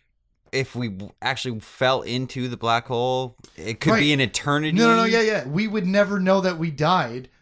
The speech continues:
Speaker 2: because we would be experiencing that moment for eter-, relative eternity.
Speaker 1: Yeah.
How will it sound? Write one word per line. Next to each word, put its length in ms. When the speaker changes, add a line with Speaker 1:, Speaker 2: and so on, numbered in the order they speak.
Speaker 2:
because 340
we 160
would 160
be 140
experiencing 720
that 200
moment 380
for 300
eter-, 540
relative 1040
eternity. 640
Speaker 1:
Yeah. 320